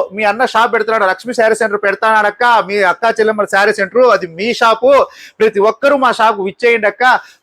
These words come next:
పట్టు చీరలు ఫ్రీగా ఇస్తానక్క, రెండు వేల రూపాయలకు మూడు మళ్ళీ ఆఫర్ ఇస్తానక్క, మీరు వచ్చిన వాళ్ళకి ఎవరిని బాధ పెట్టి పంపినక్క, మీరైతే డబ్బులు ఉన్నా డబ్బులు తీసుకునే పోలా పర్చేజ్ చేయాలి అనుకోద్దనక్క, డబ్బులు లేకపోయినా రాండి, మీరు పసుపు కుంకాలు తీసుకుపోండి అక్క,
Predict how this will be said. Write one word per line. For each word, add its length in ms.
పట్టు 220
చీరలు 340
ఫ్రీగా 340
ఇస్తానక్క, 460
రెండు 220
వేల 180
రూపాయలకు 320
మూడు 180
మళ్ళీ 200
ఆఫర్ 220
ఇస్తానక్క, 380
మీరు 240
వచ్చిన 280
వాళ్ళకి 220
ఎవరిని 220
బాధ 180
పెట్టి 220
పంపినక్క, 500
మీరైతే 480
డబ్బులు 400
ఉన్నా 240
డబ్బులు 300
తీసుకునే 340
పోలా 320
పర్చేజ్ 400
చేయాలి 160
అనుకోద్దనక్క, 540
డబ్బులు 340
లేకపోయినా 600
రాండి, 400
మీరు 180
పసుపు 340
కుంకాలు 300
తీసుకుపోండి 500
అక్క, 160